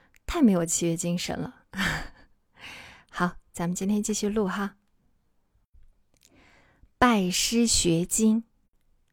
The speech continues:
西藏的学经方法与汉地大不相同。在汉地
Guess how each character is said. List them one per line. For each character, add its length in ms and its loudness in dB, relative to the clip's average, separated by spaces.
西 300 0
藏 240 6
的 80 2
学 240 2
经 240 2
方 260 0
法 360 0
与 160 -2
汉 360 -2
地 300 0
大 300 0
不 120 2
相 320 0
同。 420 -2
在 200 6
汉 380 2
地 240 2